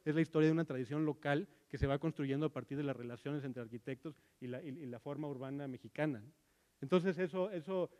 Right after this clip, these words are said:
creo que es importante apuntar que mu-, mu-, obviamente hay relación con cosas que están pasando en otros lados, y obviamente Pani estudia en Francia y muchos estudian fuera y van y vienen y van a congresos,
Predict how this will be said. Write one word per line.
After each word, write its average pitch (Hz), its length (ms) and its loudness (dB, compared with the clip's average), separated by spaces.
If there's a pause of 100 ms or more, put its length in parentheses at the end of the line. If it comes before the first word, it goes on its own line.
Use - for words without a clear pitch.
(160)
creo 165 160 2
que 180 100 4
es - 80 2
importante 160 720 2 (320)
apuntar 135 460 -2
que 156 80 -6
mu-, 160 160 -6 (160)
mu-, 165 160 -4 (140)
obviamente 185 420 8
hay 175 80 6
relación 160 480 2
con 156 100 -4
cosas 156 160 2
que - 40 -14
están 151 140 -4
pasando 147 240 -4
en 151 80 0
otros 143 260 -4
lados, 143 260 2 (240)
y 143 80 4
obviamente 165 440 4
Pani 160 300 0
estudia 156 260 2
en 143 80 2
Francia 151 360 2
y 135 40 0
muchos 147 280 -4
estudian 151 280 -2
fuera 156 300 4
y 143 60 4
van 151 200 -2
y 147 40 -4
vienen 151 400 -6 (240)
y 139 60 -6
van 151 140 2
a 160 80 2
congresos, 147 440 -2